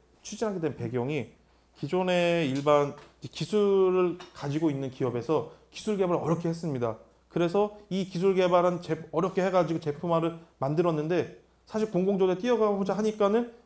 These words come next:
경쟁이 심해요. 대부분 뭐 제한 경쟁이고 수익 계약은 안 해주고 그리고 인증도 되게 많아요. 저희 인증 많은, 인증이, 어, 보통 보면은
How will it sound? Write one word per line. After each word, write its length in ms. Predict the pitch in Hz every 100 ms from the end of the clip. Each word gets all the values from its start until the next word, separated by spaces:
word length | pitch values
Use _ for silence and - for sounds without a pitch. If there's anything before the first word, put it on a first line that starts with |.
| _ _
경쟁이 380 | - 165 170 165
심해요. 400 | 160 196 127 104 - _ _ _ _ _ _
대부분 260 | - 160 175
뭐 140 | 143
제한 260 | - 131 156
경쟁이고 680 | 151 143 135 127 123 123 - _ _
수익 200 | - 240
계약은 220 | 220 185 135
안 140 | 123
해주고 360 | 120 113 110 107 _ _ _ _
그리고 440 | - 156 202 247 - _ _ _ _ -
인증도 380 | 170 208 220 190
되게 200 | 143 143
많아요. 400 | 117 113 107 104 _ _
저희 560 | - 190 185 170 - _ _ _ _
인증 280 | 156 180 196
많은, 380 | 151 135 143 139 139
인증이, 580 | 160 196 185 170 - - _ - - _ _ _ -
어, 540 | 131 131 127 127 123 -
보통 260 | 151 175
보면은 500 | 135 131 131 147 113